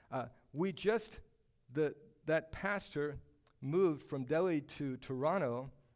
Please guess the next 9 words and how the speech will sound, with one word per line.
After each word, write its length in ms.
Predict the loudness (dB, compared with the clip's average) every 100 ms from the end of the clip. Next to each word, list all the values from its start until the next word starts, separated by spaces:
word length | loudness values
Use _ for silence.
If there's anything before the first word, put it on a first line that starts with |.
| -6
and 120 | -4
is 100 | -4
still 240 | 0 2
reaching 420 | 4 2 0 0 4
out 300 | 4 2 -4
to 340 | -2 -2 -4 -12 _ _ -2
Afghans 760 | -2 0 0 0 0 -4 -8 -10
in, 380 | -4 -2 0 -2
uh, 140 | -2